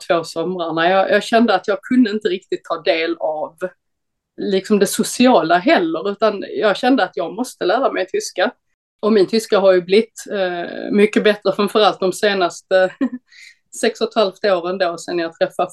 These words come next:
Frank, min pojkvän, för att då har jag tvingat mig själv att börja prata mer och mer. Men jag skulle vilja säga att det, det är överlag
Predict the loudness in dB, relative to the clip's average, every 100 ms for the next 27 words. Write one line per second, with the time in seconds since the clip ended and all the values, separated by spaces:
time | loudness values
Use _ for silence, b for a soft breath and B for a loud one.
0 | -2 0 0 -2 -6 -4 0 0 0 -4
1 | -4 -4 0 0 0 -6 -20 -4 2 4
2 | 4 2 -2 -2 -2 -4 -6 -2 -2 -2
3 | -2 -4 -2 -6 -6 -6 -4 -4 -6 -6
4 | -2 0 -2 -4 b b b b b _
5 | -2 2 4 6 4 2 0 0 0 -2
6 | -4 0 2 2 0 0 0 -2 -8